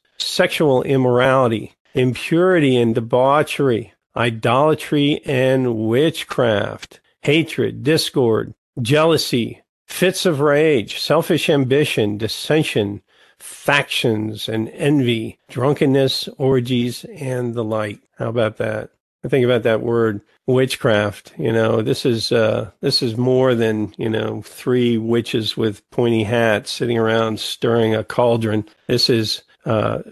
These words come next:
spirit, right? This is a sorcery. This is a notion of what Simon the sorcerer had done to Samaria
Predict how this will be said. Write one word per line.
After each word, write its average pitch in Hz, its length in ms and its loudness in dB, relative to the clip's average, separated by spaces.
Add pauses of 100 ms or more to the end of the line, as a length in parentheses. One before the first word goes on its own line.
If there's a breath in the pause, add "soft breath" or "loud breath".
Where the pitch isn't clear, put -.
spirit, - 580 0 (300)
right? 110 360 -2
This 117 220 -2
is 113 160 0
a 104 200 2
sorcery. 131 680 0
This 110 240 -2
is 110 160 -2
a 113 60 2
notion 117 480 2
of 104 300 0
what 110 280 0 (220 soft breath)
Simon 135 400 2
the 110 80 0
sorcerer 110 640 0
had 110 260 -2
done 117 240 2
to 117 140 -2
Samaria 117 760 0